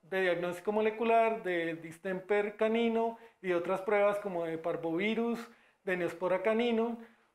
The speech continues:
para el diagnóstico molecular y de esa manera poder tener un diagnóstico temprano y así los médicos veterinarios tratantes puedan hacer un tratamiento oportuno y que tenga un, un mejor pronóstico la mascota.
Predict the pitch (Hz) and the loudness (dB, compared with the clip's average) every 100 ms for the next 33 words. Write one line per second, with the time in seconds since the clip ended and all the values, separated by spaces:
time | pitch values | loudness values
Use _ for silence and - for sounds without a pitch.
0 | _ 226 233 240 262 269 - - 220 214 | _ 6 8 6 4 0 -6 -6 2 4
1 | 226 233 196 220 226 226 226 220 214 220 | 4 0 0 0 0 -4 -2 0 2 0
2 | 220 233 247 247 254 247 254 208 180 190 | 0 0 0 0 2 2 0 0 0 -2
3 | 208 202 180 185 214 - - _ _ _ | -2 0 0 2 0 -2 -12 _ _ _
4 | _ _ _ _ _ 208 190 180 180 214 | _ _ _ _ _ 2 4 2 2 2
5 | 214 220 220 220 214 208 220 220 220 233 | 4 2 2 2 0 -4 -4 0 0 2
6 | 240 226 226 254 247 220 202 - 214 220 | 2 4 2 -2 -2 0 0 0 -2 -2
7 | 226 226 214 190 170 185 196 196 220 226 | -4 -8 -8 -6 -4 -4 -4 -2 -2 0
8 | 226 226 226 220 226 226 - 233 233 226 | 0 0 2 2 0 -2 -2 -2 0 0
9 | - 226 214 - 196 202 202 208 190 175 | 0 -4 -6 -2 0 2 0 -2 -4 -6
10 | 175 175 208 202 175 165 165 185 214 196 | -6 -2 -2 0 -2 -6 -8 -4 -4 -4
11 | 226 240 254 262 - _ _ _ 226 226 | -4 -2 -4 -8 -18 _ _ _ -4 -2
12 | 220 - 180 175 185 190 190 202 220 190 | -4 -4 -6 -2 -4 -4 -6 -10 -10 -6
13 | 196 175 202 - 196 196 190 - - 180 | -4 0 0 0 -4 -2 -4 -8 -6 -6
14 | 185 226 226 311 - | -2 -4 -4 -8 -8